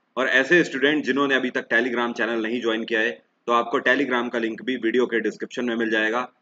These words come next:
आप वहां से directly Telegram ज्वाइन कर सकते हो। ध्यान रहे, मेरी जितनी भी plus classes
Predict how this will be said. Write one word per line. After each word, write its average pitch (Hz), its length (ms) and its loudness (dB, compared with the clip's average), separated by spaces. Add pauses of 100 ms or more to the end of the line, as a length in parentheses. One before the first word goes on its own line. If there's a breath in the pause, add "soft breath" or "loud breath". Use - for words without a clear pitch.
(160)
आप 107 160 0
वहां 113 180 0
से 127 160 -2
directly 117 420 0
Telegram 107 480 -2
ज्वाइन 98 220 -4
कर 87 120 -8
सकते - 280 -10
हो। 85 140 -8 (360)
ध्यान 147 220 6
रहे, 165 180 8
मेरी 147 220 4
जितनी 135 280 0
भी 151 120 2
plus 151 360 0
classes 143 600 0